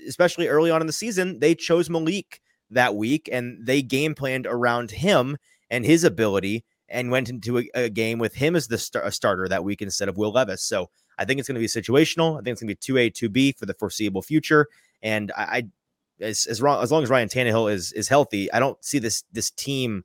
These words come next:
you know, Mike Vrabel, feeling like his hand is forced in picking who is going to be that guy. Two clips from Mike Vrabel that I wanna share. The first of which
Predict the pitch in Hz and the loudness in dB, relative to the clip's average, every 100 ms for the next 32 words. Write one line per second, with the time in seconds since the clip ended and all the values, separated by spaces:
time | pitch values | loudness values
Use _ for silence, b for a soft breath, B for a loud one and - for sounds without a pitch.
0 | _ _ - 104 101 113 110 - 117 143 | _ _ -6 -4 -4 -8 -16 -10 2 2
1 | 104 127 139 107 101 - _ 156 160 147 | 4 6 6 6 2 -2 _ 4 6 6
2 | 135 127 113 131 117 101 - 127 90 - | 0 0 -4 -2 -4 -6 -2 -2 0 -6
3 | - 104 92 123 107 95 - b b - | -8 -10 -6 -6 -6 -10 -12 b b -2
4 | 123 - 117 110 104 - 104 110 104 95 | -2 2 2 2 0 -4 -4 -2 -2 -4
5 | 95 95 92 98 98 92 - b - - | -2 0 0 0 0 0 -4 b -6 0
6 | 220 - 170 - - 117 107 92 107 101 | 0 6 4 4 -2 -2 -2 0 0 0
7 | 98 101 98 90 107 98 101 101 117 170 | 2 2 0 -2 2 2 2 0 0 2
8 | 180 - 120 123 117 - | 2 0 4 4 4 0